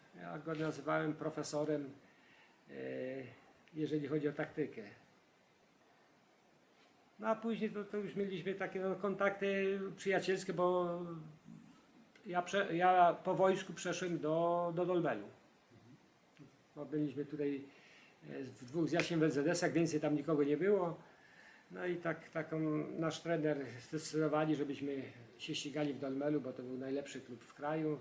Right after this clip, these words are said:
Jak byśmy już doszli, to już było zupe-, zupełnie, e, no, najlepsi kolarze tam byli, bo był Rysiek i Szczepan Klimczak, z którym wygrywali Mistrzostwa Polski na, w Parami. Dużo wyścigów wygrywali.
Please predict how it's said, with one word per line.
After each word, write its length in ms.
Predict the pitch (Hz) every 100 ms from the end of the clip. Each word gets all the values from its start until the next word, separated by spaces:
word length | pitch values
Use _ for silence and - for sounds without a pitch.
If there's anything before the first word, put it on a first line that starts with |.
| -
Jak 140 | 151 135
byśmy 260 | 156 151
już 120 | 131
doszli, 280 | 139 151 151
to 100 | 139
już 100 | 135
było 200 | 120 127
zupe-, 340 | 120 - 156 143 165
zupełnie, 480 | 156 156 156 147 131
e, 40 | 123 - - - - - - - - 147 139 131 127 127 123 127 117 - - -
no, 140 | 160 147
najlepsi 360 | 151 151 -
kolarze 380 | - 165 156 135
tam 180 | 135 131
byli, 160 | 123 123
bo 100 | 123
był 360 | 123 123 117 131
Rysiek 440 | 151 151 156 135 135
i 180 | 143
Szczepan 380 | - 156 151 147
Klimczak, 500 | 143 151 151 151 -
z 200 | - -
którym 260 | 160 147 135
wygrywali 560 | 135 143 139 147 143
Mistrzostwa 440 | 139 131 147 139 143
Polski 400 | 143 139 - 139
na, 320 | 139 131 131
w 100 | -
Parami. 840 | 143 139 151 160 156 156 151 147 135 - - - -
Dużo 220 | 202 156
wyścigów 460 | 135 - 147 139 131
wygrywali. 500 | 123 131 127 120